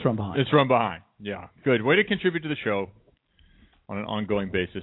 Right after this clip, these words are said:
Speaker 2: Mister McGee. Welcome in, ladies and gentlemen, to Net Live. It is September seventeenth. We have a huge,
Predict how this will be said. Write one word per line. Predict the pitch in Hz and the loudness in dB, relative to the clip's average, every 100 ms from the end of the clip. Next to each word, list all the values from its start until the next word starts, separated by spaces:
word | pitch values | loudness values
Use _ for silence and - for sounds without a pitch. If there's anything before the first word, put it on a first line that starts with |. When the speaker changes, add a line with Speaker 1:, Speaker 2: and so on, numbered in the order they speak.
| - | -8
Speaker 2:
Mister | 98 - 92 | -8 -4 -4
McGee. | 87 87 80 95 | -2 -4 -2 4
Welcome | 156 175 170 | 4 4 2
in, | 160 | 2
ladies | 151 | 2
and | 131 | 2
gentlemen, | 143 139 | 0 0
to | 135 | 0
Net | 139 | 0
Live. | 143 135 135 131 | 2 2 2 0
It | 131 | -4
is | 127 - | -6 -6
September | 117 131 123 120 117 _ _ _ _ - - | -4 -2 2 2 0 _ _ _ _ -20 -2
seventeenth. | 156 147 135 107 135 131 117 | 4 4 2 -4 -4 -4 -2
We | 131 | 0
have | 123 123 | 2 2
a | 127 113 - | 0 -4 -6
huge, | 170 190 156 110 | -2 0 0 0